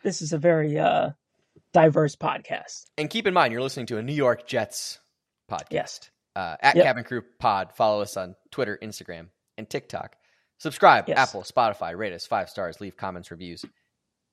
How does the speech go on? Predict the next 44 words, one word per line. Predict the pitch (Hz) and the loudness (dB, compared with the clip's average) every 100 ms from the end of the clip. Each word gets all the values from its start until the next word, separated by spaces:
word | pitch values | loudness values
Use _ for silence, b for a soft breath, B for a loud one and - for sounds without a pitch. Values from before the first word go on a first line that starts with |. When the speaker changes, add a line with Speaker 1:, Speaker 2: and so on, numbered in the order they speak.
| _ _ _ - | _ _ _ -4
Speaker 2:
And | 123 | -2
we'll | 131 | 0
talk | 175 160 | 4 6
about | 165 | 8
the | 185 | 10
New | 151 | 8
York | 147 | 6
Speaker 1:
Please. | - | 2
Speaker 2:
Jets. | 135 104 - - | -2 -2 -10 -6
Yeah. | 135 117 - b b b - | -2 -2 -6 b b b -2
And | 160 165 | 0 2
I | 151 | 2
feel | - 185 | 6 8
a | 147 | 8
Speaker 1:
Please. | 139 | 4
Speaker 2:
little | 143 | 0
bit | 123 - | -2 -2
bad | 113 101 - | -4 -4 -10
because | 110 120 110 - _ - | -8 -6 -6 -8 _ -4
our | 120 | 0
next | 135 - | 0 -2
segment | 135 123 117 | -4 -4 -4
is | |
our | 113 | -4
top | - 160 - | 6 6 6
eight, | 135 139 | -2 -2
which | - | 4
normally | 226 247 | 6 6
we | 208 | 4
talk | - 208 208 | 6 6 6
about, | 147 131 165 - _ 123 | 4 4 4 -2 _ 0
um, | 123 120 110 _ - | 2 2 -4 _ -2
Jets-related | 151 - 131 117 101 90 | -2 -2 -6 -4 -6 -8
stuff, | - 104 - | -4 -4 -2
but | 127 143 | -4 -2
we | 175 | -2
are | |
talking | 180 180 175 160 | 2 2 2 -4
about | 139 127 127 - | 4 4 4 -6
tailgate | - 165 147 101 - | -2 -2 -2 -8 -12
foods | _ 71 _ | _ -20 _
today. | - - - | -18 -16 -14
So, | - 80 - | -10 -10 -4
Speaker 1:
Yeah. | 185 - | 2 2